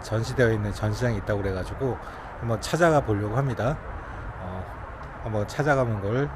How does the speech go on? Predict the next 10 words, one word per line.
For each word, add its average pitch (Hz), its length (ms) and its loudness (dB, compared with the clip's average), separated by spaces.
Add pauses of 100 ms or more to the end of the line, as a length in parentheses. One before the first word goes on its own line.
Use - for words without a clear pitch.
저랑 95 280 -4
한번 98 220 -2 (320)
함께 120 260 -4
가보시죠. 110 580 0 (680)
자, 87 400 -4 (840)
이 107 40 -2
차 120 200 6
타고 165 260 8
갈 127 120 10
겁니다. 113 460 4